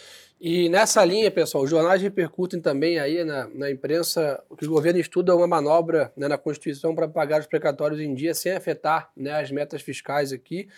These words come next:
Então, lembrando, uma das grandes discussões atual é realmente em que, acho que o, o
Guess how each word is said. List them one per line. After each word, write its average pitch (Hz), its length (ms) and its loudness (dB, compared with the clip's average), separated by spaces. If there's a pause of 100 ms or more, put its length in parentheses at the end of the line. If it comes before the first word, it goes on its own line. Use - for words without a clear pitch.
(380)
Então, 147 180 0
lembrando, 180 400 0
uma 165 80 0
das 151 100 -2
grandes 180 220 -4
discussões 175 500 -4
atual 160 400 0
é 175 40 0
realmente 170 600 -6 (180)
em 135 120 -14
que, - 180 -18 (240)
acho - 200 -14
que 170 80 -8
o, 135 280 -4
o - 80 -20